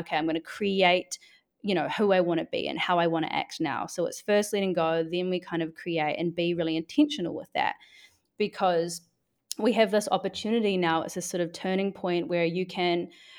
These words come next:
rather than being, like, this character in a story, you can become the author of the story. You write your path. Who, which character do you wanna be? Do you want to be a victim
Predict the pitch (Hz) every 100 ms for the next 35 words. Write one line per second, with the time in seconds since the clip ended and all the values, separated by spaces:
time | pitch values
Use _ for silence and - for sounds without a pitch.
0 | - 196 202 226 240 226 214 196 190 190
1 | 170 160 170 - - 175 185 - 175 170
2 | 170 - 160 170 254 294 302 - 196 196
3 | 208 196 190 180 170 170 170 170 - 247
4 | 247 196 - 165 165 - - - - 202
5 | 208 170 180 175 170 - _ _ - 180
6 | 175 175 - - - - - - 208 196
7 | 220 277 - 208 208 - 190 190 180 175
8 | 165 165 - - - 190 196 196 - 185
9 | 180 170 175 247 - - - - 196 170
10 | 180 - 214 214 214